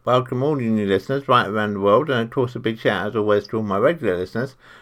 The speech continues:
Really appreciate you all taking half an hour of your week to catch up on the latest news in the world of G D P R.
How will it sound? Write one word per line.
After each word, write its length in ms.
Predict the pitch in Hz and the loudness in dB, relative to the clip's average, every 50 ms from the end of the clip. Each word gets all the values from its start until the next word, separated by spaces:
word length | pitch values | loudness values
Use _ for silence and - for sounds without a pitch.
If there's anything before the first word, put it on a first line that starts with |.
| - _ - | -20 _ -4
Really 200 | 117 120 117 117 | -2 0 0 -2
appreciate 480 | 110 - - 127 123 123 123 104 - | -2 -2 -4 -4 -2 -2 -2 -2 -2
you 120 | - 101 101 | -2 -4 -6
all 120 | 104 104 | -6 -4
taking 340 | - 107 95 92 - 98 95 | -4 -4 -4 -4 -6 -10 -10
half 300 | 101 104 98 101 - 113 | -6 -4 -4 -4 -4 -4
an 40 | 107 | -4
hour 220 | 101 95 90 87 | -2 -2 -4 -4
of 80 | 95 98 | -4 -4
your 80 | 98 | -2
week 240 | 95 98 101 98 - - | 0 0 -2 -2 -6 -10
to 80 | - | -14
catch 280 | - - - - - - | -10 -10 -10 -10 -8 -8
up 140 | 101 95 104 | -8 -6 -6
on 100 | 98 101 | -6 -6
the 80 | 98 | -6
latest 400 | 95 95 101 104 101 95 - - | -4 -4 -4 -6 -6 -10 -12 -10
news 340 | 107 104 101 98 98 95 - | -6 -6 -4 -4 -6 -6 -10
in 280 | - - 110 110 101 98 | -12 -10 -6 -6 -4 -2
the 80 | 95 | 0
world 280 | 98 104 101 98 95 98 | 2 2 4 2 2 -2
of 160 | 92 87 - | -6 -10 -10
G 140 | - - 104 | -10 -10 -8
D 140 | 90 98 95 | -6 -6 -6
P 160 | - - 110 | -2 2 2
R. 240 | 120 147 165 - | 2 2 0 -2